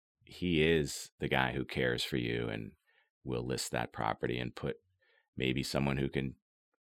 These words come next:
take it off your hands quickly, but with dignity, right?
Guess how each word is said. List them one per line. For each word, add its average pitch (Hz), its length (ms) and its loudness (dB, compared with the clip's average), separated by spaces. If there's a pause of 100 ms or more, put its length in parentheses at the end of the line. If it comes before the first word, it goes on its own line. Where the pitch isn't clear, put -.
(160)
take - 160 -4
it - 80 0
off 62 120 -2
your 62 120 -2
hands 65 260 -4
quickly, 69 380 -2
but 64 260 -6 (260)
with 69 200 -4
dignity, 71 500 -2
right? - 220 -12